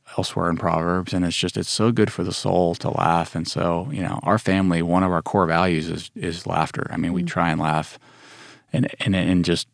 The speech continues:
Speaker 1: every day. And so if there's a funny joke or a funny story, um, sometimes it can be this really sweet story wrapped with a funny story. I mean, a, a dog dying is just so bizarro in the middle of an evangelistic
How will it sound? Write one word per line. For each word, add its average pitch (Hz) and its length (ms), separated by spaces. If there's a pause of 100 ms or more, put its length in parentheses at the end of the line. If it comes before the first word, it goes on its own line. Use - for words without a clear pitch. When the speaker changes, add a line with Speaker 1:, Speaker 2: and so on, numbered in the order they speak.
(160)
Speaker 1:
every 90 260
day. 80 320
And 101 160
so 90 140
if 85 100
there's 87 200
a 87 60
funny 87 300
joke 85 460
or 87 140
a 82 120
funny 82 360
story, 87 760 (100)
um, 87 320
sometimes 90 360
it 90 60
can 87 160
be 85 140
this 82 240
really 80 160
sweet 95 340
story 87 320
wrapped 82 320
with 90 140
a 87 60
funny 95 280
story. 87 380
I - 40
mean, 82 140
a, 69 160
a - 180
dog 95 340
dying 82 340
is - 100
just - 240
so 92 200
bizarro 76 600
in 64 100
the 65 60
middle 78 240
of 76 100
an 76 80
evangelistic 82 680